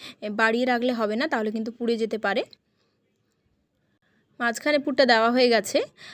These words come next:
এখন আমি দুই সাইড দিয়ে প্রথমে মুড়ে নিচ্ছি। দেখো এখানে কিন্তু খুন্তিও লাগছে না, সুন্দরভাবে উঠে আসছে। দুই তিন মিনিট ওয়েট করলে কিন্তু সুন্দরভাবে উঠে যাবে। তো প্রথমে আমি দুই দিকে ফোল্ড করে দিলাম,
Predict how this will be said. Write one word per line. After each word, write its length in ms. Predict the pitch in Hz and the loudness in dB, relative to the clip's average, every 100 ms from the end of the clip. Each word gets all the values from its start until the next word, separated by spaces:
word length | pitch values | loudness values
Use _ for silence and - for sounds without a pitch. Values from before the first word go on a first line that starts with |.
| - | -8
এখন 220 | 214 269 311 | -6 -2 0
আমি 160 | 277 - _ 226 | 0 -2 _ -6
দুই 200 | 226 247 | -2 -2
সাইড 320 | 233 220 220 | -2 -2 -2
দিয়ে 220 | 208 285 587 _ _ _ _ _ _ _ - | -2 -4 -4 _ _ _ _ _ _ _ -6
প্রথমে 280 | 220 233 240 | -4 0 0
মুড়ে 240 | 226 214 | 0 0
নিচ্ছি। 380 | 214 214 - 392 - _ _ _ _ - - - - - - - - - - - 226 | -2 -2 -2 -2 -2 _ _ _ _ -6 -4 -4 -10 -14 -18 -20 -20 -14 -10 -4 0
দেখো 180 | 226 277 | 2 4
এখানে 240 | 254 247 | 4 2
কিন্তু 220 | 247 247 349 | 2 0 0
খুন্তিও 440 | - 220 226 240 | 0 0 4 4
লাগছে 380 | 233 214 208 233 | 4 2 0 0
না, 180 | 262 480 | 0 0
সুন্দরভাবে 560 | 240 214 214 220 214 233 | -2 0 2 2 2 2
উঠে 240 | 214 226 | 0 2
আসছে। 360 | 214 214 - 339 - - - - - - - - - - | 2 0 -4 -4 -6 -18 -20 -20 -20 -20 -20 -20 -18 -8
দুই 140 | 240 | -6
তিন 160 | 240 254 | -2 0
মিনিট 240 | 254 285 247 | 0 2 2
ওয়েট 180 | 220 | 0
করলে 220 | - 233 233 | 2 2 2
কিন্তু 180 | 247 311 | 0 -2
সুন্দরভাবে 500 | 233 208 202 190 190 | 0 0 0 -2 -2
উঠে 220 | 170 185 | -2 -2
যাবে। 260 | 170 - - - - - - - - - - - - - - | -2 -4 -10 -16 -20 -20 -20 -20 -20 -20 -20 -20 -20 -14 -8
তো 60 | |
প্রথমে 320 | 233 240 277 294 | 2 2 4 2
আমি 160 | 285 | 2
দুই 140 | 240 233 | 2 0
দিকে 200 | 233 254 | 0 0
ফোল্ড 240 | 254 226 | 2 2
করে 200 | - 226 | 4 4
দিলাম, 300 | 214 202 202 | 4 2 2